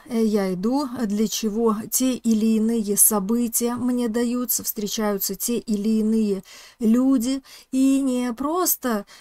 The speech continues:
желать и щелкать своими волшебными пальцами, чтобы событие прекратилось,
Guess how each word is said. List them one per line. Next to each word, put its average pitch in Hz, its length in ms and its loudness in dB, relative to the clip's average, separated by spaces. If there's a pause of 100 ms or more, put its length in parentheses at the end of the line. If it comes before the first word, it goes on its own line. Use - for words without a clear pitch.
желать 233 680 0
и 214 60 0
щелкать 214 500 -4
своими 208 340 -2
волшебными 202 720 -2
пальцами, 185 540 -4
чтобы 214 320 -4
событие 220 640 0
прекратилось, 220 1160 0